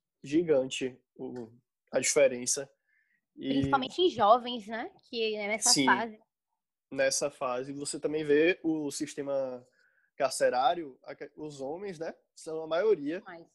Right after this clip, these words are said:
Speaker 1: E por que será? Se você for no, na raiz, é tudo nessa questão da masculinidade, como a gente se
Speaker 2: É,
Speaker 1: porta,
Speaker 2: o
Speaker 1: como a gente
Speaker 2: sen-
Speaker 1: tem que ser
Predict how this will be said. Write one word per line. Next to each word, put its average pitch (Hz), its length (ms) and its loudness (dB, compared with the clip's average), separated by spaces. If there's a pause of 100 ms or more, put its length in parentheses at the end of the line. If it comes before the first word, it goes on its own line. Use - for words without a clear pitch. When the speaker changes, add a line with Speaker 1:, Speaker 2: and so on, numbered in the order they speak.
Speaker 1:
E 170 80 -10
por 214 220 -10
que 165 140 2
será? 135 360 2
Se 123 120 -16
você - 140 -16
for 156 180 -10
no, 147 400 -8 (160)
na 147 160 -2
raiz, 147 540 2
é 190 80 -2
tudo 196 240 -14
nessa 220 240 -10
questão 196 260 -12
da 185 80 -8
masculinidade, 185 640 -10
como 147 160 -14
a 143 40 -8
gente 143 100 -10
se - 140 -8
Speaker 2:
É, 135 60 -12
Speaker 1:
porta, 131 220 -10
Speaker 2:
o 139 40 -10
Speaker 1:
como 151 120 -10
a 143 40 -8
gente 151 80 -6
Speaker 2:
sen- 147 60 -10
Speaker 1:
tem 147 100 -4
que 147 60 -6
ser 147 280 -4